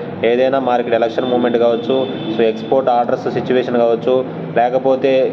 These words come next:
మార్కెట్ హెవీగా సరుకు వస్తుందని వ్యాపారస్తులు జిమ్మిక్కులు చేసినా కానీ రైతులందరూ కూడా అమ్మే ధోరణిలో ఉండరు. ఎందుకంటే పదిహేను వేలు మార్కెట్ వచ్చినా,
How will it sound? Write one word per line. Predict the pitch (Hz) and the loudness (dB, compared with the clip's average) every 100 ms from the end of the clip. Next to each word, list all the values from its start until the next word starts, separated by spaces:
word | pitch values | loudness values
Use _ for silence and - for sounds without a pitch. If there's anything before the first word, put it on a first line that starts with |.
| 123 113 | 0 0
మార్కెట్ | 123 127 139 123 | 0 0 -2 0
హెవీగా | 123 135 139 127 | 0 2 2 2
సరుకు | 123 123 | 0 0
వస్తుందని | 120 127 123 117 | 0 0 0 2
వ్యాపారస్తులు | 117 127 123 - 117 | 2 2 -2 -2 -2
జిమ్మిక్కులు | 120 123 127 123 | -2 0 0 0
చేసినా | 117 117 113 | 0 0 0
కానీ | 117 110 - - - 117 | 0 -2 -4 -10 -4 0
రైతులందరూ | 143 156 156 143 143 131 | 0 0 0 2 2 2
కూడా | 135 123 120 | 2 2 2
అమ్మే | 127 120 | 0 2
ధోరణిలో | 120 120 117 117 - - 120 | 2 2 2 2 2 -2 0
ఉండరు. | 123 117 110 127 | 2 2 0 0
ఎందుకంటే | 165 165 147 147 156 - - - - 131 | 2 0 2 0 0 -4 -8 -8 -4 -2
పదిహేను | 151 170 175 170 | 0 0 2 2
వేలు | 170 160 | 2 2
మార్కెట్ | 151 151 147 | 0 0 0
వచ్చినా, | 151 147 | 0 0